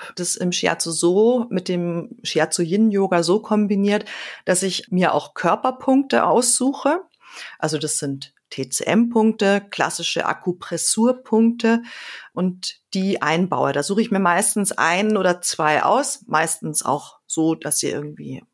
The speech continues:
ähm, thematisch zu dem Thema passen oder, ähm, vielleicht auf, auf den Meridianen liegen, die ich mir gerade ausgesucht habe und baue die in meinen Unterricht ein. Und es kann sowas sein wie, ähm,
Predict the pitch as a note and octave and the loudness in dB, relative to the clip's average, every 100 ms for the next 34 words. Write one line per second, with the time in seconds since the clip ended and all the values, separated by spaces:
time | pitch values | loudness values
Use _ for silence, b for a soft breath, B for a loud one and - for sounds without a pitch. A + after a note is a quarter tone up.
0 | - - - - - D3 D#3+ A3+ A3+ - | -16 -16 -16 -18 -12 -2 0 2 0 -4
1 | - G3+ G#3 G#3 G3 F#3+ - F#3+ - F#3 | -4 -2 -2 0 0 0 0 -2 -2 -2
2 | F3+ F3+ B B B B B D#3+ D#3 C#3+ | -4 -6 B B B B B -4 -2 -2
3 | C#3 - - - C#3 C#3+ D3+ - - C#3 | -2 -6 -10 -10 -8 -8 -6 -6 -4 -4
4 | - D#3+ D#3+ D#3+ D#3 E3 F3+ G#3 G#3+ F#3+ | -2 -4 -2 -2 -2 2 2 4 2 2
5 | G3 F#3+ F3+ F3+ F3+ F#3 F3+ F3+ E3+ E3 | 2 2 2 -2 -2 -2 0 2 4 4
6 | - - F3+ - E3 - D#3+ D#3 D#3+ D#3+ | 2 0 -2 -2 -6 -2 0 2 2 0
7 | B B B B - E3+ E3+ - - D3 | B B B B -6 -4 -4 -6 -2 2
8 | F3+ F3+ F3+ F3+ F#3+ - F3 F3 F3 - | 4 2 0 0 0 0 0 0 0 -2
9 | D#3+ D#3+ D#3+ D#3+ E3 D#3+ - - C3 A#2 | 0 0 0 -4 -4 -6 -6 -4 -4 -6
10 | A#2+ B B B - E3+ - F3 F3 F3+ | -12 B B B -4 -2 0 2 2 2
11 | F3+ F3+ F3 D#3+ D#3 D#3+ D#3+ D#3 D3+ D3+ | 2 2 2 0 0 -2 -2 -4 -4 -4
12 | - - C#3 C#3 C3 C3 C3+ | -6 -8 -8 -8 -10 -12 -16